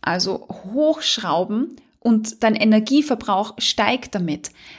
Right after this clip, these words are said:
Das bedeutet, dass du ab einem gewissen Punkt nicht mehr zunehmen wirst. Dein Gewicht wird sich stabilisieren. Eventuell hast du dann mehr Gewicht als vor dem Diätbrechen, aber keine Sorge, es wird sich einpendeln.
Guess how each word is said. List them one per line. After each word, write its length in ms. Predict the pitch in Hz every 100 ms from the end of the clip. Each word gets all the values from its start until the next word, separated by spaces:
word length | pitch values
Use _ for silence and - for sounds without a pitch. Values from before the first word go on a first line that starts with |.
| -
Das 240 | 220 226
bedeutet, 800 | - 247 180 190 220 254 262 -
dass 140 | 226 220
du 140 | -
ab 160 | 233 240
einem 240 | 240 233
gewissen 460 | 220 220 254 247 226
Punkt 400 | 254 247 254 -
nicht 200 | 226 -
mehr 160 | 202 -
zunehmen 680 | - 269 262 208 180 175
wirst. 440 | 175 190 311 - - _ - -
Dein 160 | - 220
Gewicht 480 | 214 180 247 - - 208
wird 180 | 220
sich 140 | 220 214
stabilisieren. 800 | 208 190 196 208 - - - - _ _ - - - _
Eventuell 680 | - 226 262 247 240 240 302 -
hast 220 | 226 226
du 60 | 220
dann 180 | 214
mehr 240 | 214 214 240
Gewicht 480 | 262 247 277 - -
als 180 | 196 190
vor 260 | - 220 247
dem 180 | 233
Diätbrechen, 960 | 214 175 175 - - 190 - 240 240 -
aber 220 | - 208 233
keine 380 | - 214 240
Sorge, 480 | 254 202 196 208 214 -
es 240 | - -
wird 200 | 220 247
sich 340 | 247 220 -
einpendeln. 840 | 185 196 233 226 - - - -